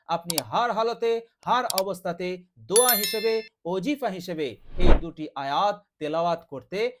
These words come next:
পারেন ইনশাআল্লাহ। প্রিয় দর্শক, বিনা অজুতেও আপনি এই দুটি আয়াত তেলাওয়াত করতে পারবেন ইনশাআল্লাহ। তো প্রিয় দর্শক, বেশি বেশি করে এই দুটি আয়াত তেলাওয়াত করুন।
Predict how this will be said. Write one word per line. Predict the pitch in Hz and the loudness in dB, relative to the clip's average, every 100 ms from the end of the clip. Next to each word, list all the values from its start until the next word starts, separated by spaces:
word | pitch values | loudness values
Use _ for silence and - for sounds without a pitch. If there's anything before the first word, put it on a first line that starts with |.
| _ - | _ -8
পারেন | 131 139 131 123 160 | -4 -4 -6 -10 -12
ইনশাআল্লাহ। | 160 127 - 143 123 127 123 135 160 175 170 - | -12 -14 -10 -8 -8 -10 -6 -2 2 2 -2 -8
প্রিয় | - 240 226 | -4 0 0
দর্শক, | 185 233 240 - _ 120 | -2 -2 -2 -2 _ -12
বিনা | 185 226 226 226 180 | -8 -2 0 0 -2
অজুতেও | 185 240 247 196 123 - _ 165 | -6 -6 -4 -4 -6 -10 _ -6
আপনি | 180 202 226 190 | -4 -6 -12 -8
এই | 180 147 | -8 -8
দুটি | 156 175 151 | -10 -10 -8
আয়াত | 151 190 214 - _ - | -4 -2 -2 -6 _ -6
তেলাওয়াত | 160 175 190 185 | -2 0 -2 -4
করতে | 147 - 143 135 | -10 -10 -10 -8
পারবেন | 127 139 139 - 170 | -6 -6 -8 -8 -14
ইনশাআল্লাহ। | 160 110 - 139 131 127 135 147 - - _ | -14 -14 -10 -8 -8 -4 -2 -2 -4 -12 _
তো | 143 135 | -14 -2
প্রিয় | 247 233 | 0 0
দর্শক, | - 240 240 226 _ 113 156 | -2 -4 -4 -6 _ -12 -6
বেশি | 208 208 311 | -4 -2 -2
বেশি | 233 214 185 | -2 -4 -6
করে | 208 208 202 _ 190 | -2 -2 -6 _ -6
এই | 180 175 | -6 -6
দুটি | 175 175 | -8 -4
আয়াত | 165 156 - | -2 -4 -4
তেলাওয়াত | 156 180 226 226 | -2 2 2 2
করুন। | 226 226 | 0 0